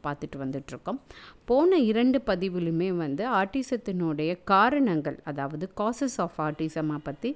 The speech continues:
விரிவா பார்த்திருந்தோம். அதுவுமே வந்து இரண்டாவது பதிவுல வந்து, அ,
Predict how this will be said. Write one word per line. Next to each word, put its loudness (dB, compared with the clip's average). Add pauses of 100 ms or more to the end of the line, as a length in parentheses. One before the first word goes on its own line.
(360)
விரிவா 4
பார்த்திருந்தோம். -4 (140)
அதுவுமே 0
வந்து -4 (260)
இரண்டாவது 2
பதிவுல 0
வந்து, -2 (320)
அ, 2